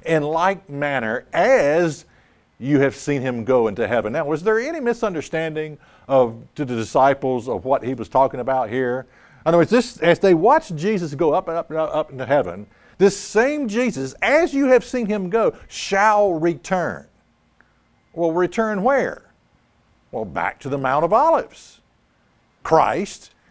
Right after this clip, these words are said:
is returning to this earth. Now, do you know why Christ is returning to this earth? Do you even have a clue as to why Christ? Has your church ever told you why Jesus Christ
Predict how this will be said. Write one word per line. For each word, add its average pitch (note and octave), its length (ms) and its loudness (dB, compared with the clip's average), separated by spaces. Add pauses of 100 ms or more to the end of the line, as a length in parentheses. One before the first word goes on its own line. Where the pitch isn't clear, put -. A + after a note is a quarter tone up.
(160)
is E3+ 200 2
returning G3+ 640 -2
to F#3+ 140 0
this G3 220 -4
earth. B3 240 -4
Now, F#3 160 0
do E3+ 120 -2
you C#4 240 0
know C4 280 0
why C4 600 0 (380)
Christ D3+ 560 0
is D3 200 -4
returning A2+ 600 -6 (360)
to C#3 120 0
this A2+ 200 -2
earth? A2+ 460 -4 (720)
Do F#3 120 4
you B3+ 260 4
even C4+ 340 0
have C4 240 0
a C4+ 160 2
clue D4+ 580 0 (720)
as E3+ 180 2
to D3+ 140 2
why B2+ 480 0
Christ? - 300 0
Has A3+ 220 4
your A#3 180 -6
church C#4 580 -6
ever A#3+ 320 0
told D4 520 -2
you G#2 340 -6 (420)
why B2+ 640 2 (380)
Jesus C#3+ 580 -2
Christ A2+ 640 -2